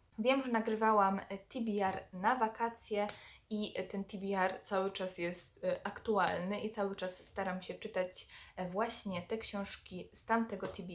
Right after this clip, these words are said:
R-u, e, ale tak się złożyło, że przez większość sierpnia będę w domu, a, e, większość tych książek, których jeszcze nie przeczytałam z tamtego T B R-u, mam w Krakowie, e, więc, e, nie wiem, czy w sierpniu uda mi się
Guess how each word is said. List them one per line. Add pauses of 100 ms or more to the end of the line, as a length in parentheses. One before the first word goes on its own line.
R-u, (320)
e, (100)
ale
tak
się
złożyło,
że
przez
większość
sierpnia
będę (380)
w
domu,
a,
e,
większość
tych
książek,
których
jeszcze
nie
przeczytałam
z
tamtego
T
B
R-u, (240)
mam (280)
w
Krakowie, (320)
e,
więc,
e,
nie
wiem,
czy
w
sierpniu
uda
mi
się